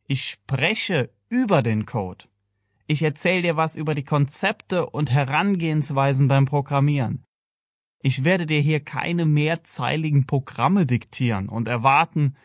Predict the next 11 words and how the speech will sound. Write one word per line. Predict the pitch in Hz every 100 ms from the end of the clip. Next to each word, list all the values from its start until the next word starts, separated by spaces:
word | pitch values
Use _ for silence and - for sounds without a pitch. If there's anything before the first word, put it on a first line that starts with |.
| _ _ -
dass | 135 131
du | 139
sie | 135
beim | 127 127
Zuhören | 120 185 190 160 151 127 -
abtippst | 170 - - 180 175 -
und | 123 113
danach | 127 147 143 131
ausführst. | 160 170 - 120 110 - - _ _ _ _ _ -
Ich | 135 131 127
will, | 160 175